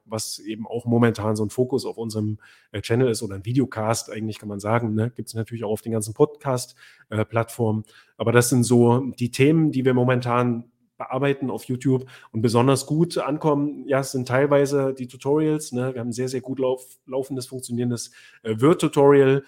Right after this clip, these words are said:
äh, das aus zwei Teilen besteht, wo man in einer Stunde einfach mal die Grundlagen sozusagen kennenlernen kann, ähm, ja, oder einüben kann für Word. Ähm, haben wir zwei Teile, ein Anfängertutorial, eins, was ein bisschen fortgeschrittener ist. Die funktionieren beide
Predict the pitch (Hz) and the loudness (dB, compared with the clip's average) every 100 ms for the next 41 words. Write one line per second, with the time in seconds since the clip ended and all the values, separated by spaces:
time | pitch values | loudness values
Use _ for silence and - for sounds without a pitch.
0 | - _ 123 131 131 139 120 - 127 127 | -14 _ 2 2 2 -2 -4 -2 0 0
1 | 131 139 139 120 123 127 123 123 123 117 | 0 0 0 -2 -2 -2 -2 -4 -4 -6
2 | 113 139 147 139 120 123 117 117 - 139 | -4 0 0 0 -2 -4 -4 -6 -4 -6
3 | 156 117 120 120 117 120 113 113 113 110 | -4 -6 -6 -10 -14 -14 -8 -8 -8 -10
4 | _ _ - 143 147 131 127 127 123 117 | _ _ 0 2 2 0 -2 -4 -2 -2
5 | 117 _ _ _ 113 113 110 110 113 _ | -6 _ _ _ -2 -2 -2 -4 -8 _
6 | _ 110 123 104 - 107 - 113 151 120 | _ _ -10 -10 -10 -14 -10 -10 -8 -6
7 | 120 110 113 117 - 107 127 135 139 - | -6 -4 -4 -4 -8 2 6 6 4 -2
8 | - - _ 113 117 117 110 113 - 110 | -20 -20 _ -2 -2 -2 -6 -8 -6 -4
9 | 127 127 120 110 113 123 127 123 123 123 | -2 0 -2 -4 -10 -8 -6 -6 -6 -6
10 | 120 120 113 - 117 - 117 - 120 170 | -4 -6 -10 -14 -14 -14 -14 -10 -2 -2
11 | 165 - 143 139 135 131 123 127 123 123 | -2 -4 -2 0 -2 -2 -6 -10 -4 0
12 | 123 113 113 113 | 0 0 0 0